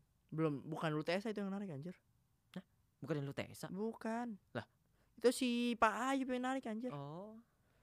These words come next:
Speaker 1: Kan ditarik gitu mukanya kan dari,
Speaker 2: Heeh.
Speaker 1: dari, dari
Speaker 2: Rahang,
Speaker 1: mulut,
Speaker 2: rahang atas.
Speaker 1: dari rahang mulut atas kan.
Speaker 2: Mm-mm.
Speaker 1: Ditarik.
Speaker 2: Ma-,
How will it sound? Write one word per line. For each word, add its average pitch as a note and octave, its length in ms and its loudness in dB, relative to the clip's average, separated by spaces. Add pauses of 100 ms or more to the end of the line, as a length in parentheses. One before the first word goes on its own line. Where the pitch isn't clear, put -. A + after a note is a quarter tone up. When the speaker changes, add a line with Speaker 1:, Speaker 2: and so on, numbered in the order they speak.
(120)
Speaker 1:
Kan F#3+ 160 2
ditarik E3 400 6
gitu E3 160 2
mukanya D3+ 400 2
kan F3 80 2
dari, D#3+ 160 6
Speaker 2:
Heeh. D3+ 160 2
Speaker 1:
dari, D#3+ 200 2 (200)
dari D#3+ 240 0
Speaker 2:
Rahang, E3+ 160 2
Speaker 1:
mulut, F3 140 4
Speaker 2:
rahang F#2+ 200 0
atas. G2+ 140 0
Speaker 1:
dari D#3 160 2
rahang D#3 400 2
mulut D#3+ 240 2
atas E3+ 240 -2
kan. D3 160 -8
Speaker 2:
Mm-mm. F#3+ 340 -12 (240)
Speaker 1:
Ditarik. C#3 540 0 (560)
Speaker 2:
Ma-, - 160 -14